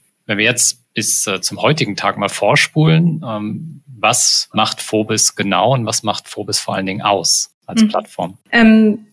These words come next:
Speaker 2: also was wir heute machen, wir machen natürlich immer noch, ähm, Online-Weiterbildungen für Lehrkräfte,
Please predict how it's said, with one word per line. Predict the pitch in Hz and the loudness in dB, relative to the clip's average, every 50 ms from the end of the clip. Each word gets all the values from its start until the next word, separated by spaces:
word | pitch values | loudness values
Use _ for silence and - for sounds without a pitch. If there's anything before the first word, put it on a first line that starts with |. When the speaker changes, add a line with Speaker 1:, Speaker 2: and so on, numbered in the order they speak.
| _ _ _ | _ _ _
Speaker 2:
also | - 214 202 214 | 2 2 4 4
was | 214 220 214 - | 4 2 4 4
wir | 208 196 160 | 2 4 4
heute | 190 208 220 240 254 254 - 202 | 6 6 6 6 4 4 2 0
machen, | 180 180 185 190 208 233 214 | 0 0 0 4 4 6 6
wir | 208 208 | 6 6
machen | 220 226 214 226 220 | 6 6 6 6 4
natürlich | 214 214 - - 214 208 202 196 - - - | 4 4 2 2 4 4 4 2 2 2 4
immer | 226 233 262 262 | 6 8 8 8
noch, | 254 262 262 269 269 - - - - | 6 6 4 4 2 -2 -6 -2 0
ähm, | 214 214 208 202 202 196 185 - | 2 4 4 4 2 0 0 2
Online-Weiterbildungen | - 202 220 233 254 247 247 240 220 196 196 - 226 - 262 233 240 240 233 233 233 226 220 214 | 4 6 8 8 8 8 6 6 6 6 4 4 4 4 2 4 6 6 6 6 6 6 6 4
für | 202 - 190 | 4 4 2
Lehrkräfte, | 180 185 196 214 233 - - 285 277 277 - - 285 | 2 4 4 2 2 2 0 0 0 0 0 2 4